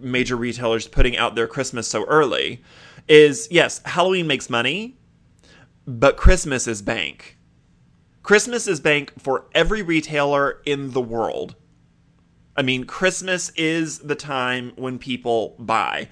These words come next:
People buy Christmas decorations like crazy. People buy lights. The people that don't celebrate Halloween celebrate Christmas. The people, I mean, it, you know, everybody is doing Christmas. Everybody's buying gifts.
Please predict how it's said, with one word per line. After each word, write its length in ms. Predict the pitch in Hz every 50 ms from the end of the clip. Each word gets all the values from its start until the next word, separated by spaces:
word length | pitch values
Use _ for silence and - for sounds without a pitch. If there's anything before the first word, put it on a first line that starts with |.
| - - - -
People 300 | 139 135 131 139 135 123
buy 180 | 120 127 127
Christmas 400 | 127 - 156 147 151 156 151 139
decorations 800 | - 151 147 147 151 143 143 147 147 147 - - 123 117 110 123
like 160 | 117 113 -
crazy. 480 | - - - 143 131 123 107 - 95 -
People 300 | - - - - 127 120
buy 180 | 117 127 123 131
lights. 360 | 135 135 143 - 226 - - - - - - - - _ _ -
The 200 | 165 151 151 151
people 280 | 151 175 180 175 180 175
that 100 | 175 170
don't 180 | 170 170 - -
celebrate 640 | - 175 170 175 170 165 170 170 170 170 165 170 - -
Halloween 680 | - - 165 165 165 170 175 190 196 185 160 143 139 -
celebrate 540 | - - - 113 110 120 120 127 139 143 -
Christmas. 460 | - 175 160 - - 110 - - -
The 120 | - 123 120
people, 540 | 110 139 143 143 - 160 156 156 156 151 -
I 60 | 147
mean, 160 | 143 143 -
it, 140 | - 151 -
you 100 | 151 156 147
know, 120 | 147 - - -
everybody 800 | 175 202 190 175 165 175 170 156 151 135 127 117 113 95 85 -
is 100 | - 123
doing 220 | 110 117 120 113 110
Christmas. 400 | 104 123 104 - - - - - -
Everybody's 420 | 147 160 170 165 160 160 147 123
buying 220 | 127 127 120 117 110
gifts. 280 | 110 - - - -